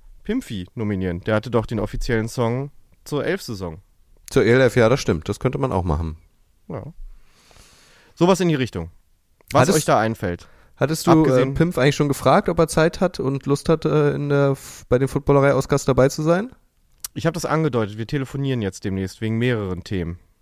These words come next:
Speaker 2: Ah, sehr gut, sehr gut, sehr gut.
Speaker 1: Wir haben ja noch, wir haben ja noch ein ganz anderes, wir haben ja noch ein wichtiges anderes Projekt. Das muss auch noch geplant werden.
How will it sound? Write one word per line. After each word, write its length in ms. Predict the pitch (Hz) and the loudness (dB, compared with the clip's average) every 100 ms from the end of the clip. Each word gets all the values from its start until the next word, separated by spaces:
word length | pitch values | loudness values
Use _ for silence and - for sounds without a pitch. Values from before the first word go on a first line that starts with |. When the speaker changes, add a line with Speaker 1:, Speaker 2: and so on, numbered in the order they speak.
| _ - | _ -2
Speaker 2:
Ah, 220 | 156 104 | 2 2
sehr 200 | 92 110 | 4 2
gut, 200 | 85 73 | 2 -6
sehr 220 | - 95 | -2 -2
gut, 140 | 82 73 | -2 -2
sehr 160 | 87 | -2
gut. 100 | 73 | 0
Speaker 1:
Wir 80 | 69 | 0
haben 160 | 123 131 | 2 2
ja 60 | |
noch, 260 | 127 117 120 | 2 0 -2
wir 100 | 120 | 0
haben 100 | 127 | 0
ja 60 | 123 | 0
noch 80 | 120 | -2
ein 100 | 117 | -2
ganz 300 | 117 - - | -4 -4 -8
anderes, 420 | 117 110 - - - | -6 -6 -10 -18 -12
wir 300 | 107 90 110 | -10 -8 -6
haben 80 | 110 | -4
ja 60 | |
noch 80 | 117 | -4
ein 140 | 117 110 | -4 -6
wichtiges 300 | 120 113 107 | -8 -8 -6
anderes 300 | 113 139 135 | -4 -4 -6
Projekt. 560 | - 135 151 - - | -2 -2 -2 -8 -14
Das 100 | 113 | -12
muss 120 | 123 113 | -10 -6
auch 140 | 110 | -4
noch 100 | 127 | -4
geplant 420 | 131 - 131 131 | -6 -6 -4 -4
werden. 180 | 139 143 | -4 -6